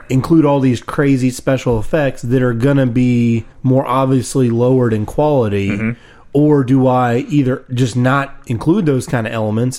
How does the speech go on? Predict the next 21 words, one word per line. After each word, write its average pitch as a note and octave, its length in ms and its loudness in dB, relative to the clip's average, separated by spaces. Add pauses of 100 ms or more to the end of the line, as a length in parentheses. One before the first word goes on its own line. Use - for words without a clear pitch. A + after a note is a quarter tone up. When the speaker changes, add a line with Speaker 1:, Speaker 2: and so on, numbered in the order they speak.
(120)
Speaker 1:
to C#3+ 160 -2
that, A2 300 -4 (100)
to D3 100 0
that B2 160 -2
degree, A2+ 680 0
Speaker 2:
Right. F2 340 -4
Speaker 1:
or C#3 240 4
do C3 220 2
I B2+ 220 0
find, C3+ 480 -2 (180)
you B2+ 140 -2
know, A2 180 0
ways, B2 720 2 (100)
creative C#3+ 500 2
ways B2+ 560 2
to - 100 -4
work A#2+ 260 2
around A2+ 460 0
that A2+ 240 -4
some, A2+ 320 -2
somehow? A2 680 -2